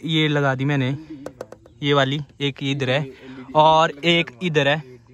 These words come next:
ये। और इसका remote देख सकते हैं आप, different different colors हैं इसमें,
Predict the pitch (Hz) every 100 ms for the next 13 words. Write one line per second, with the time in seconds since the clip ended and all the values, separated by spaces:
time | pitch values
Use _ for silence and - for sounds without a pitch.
0 | 120 113 135 147 - _ - - - -
1 | 156 156 - 135 131 139 151 - - _
2 | - - 131 135 139 135 139 139 139 131
3 | 135 139 135 139 127 127 131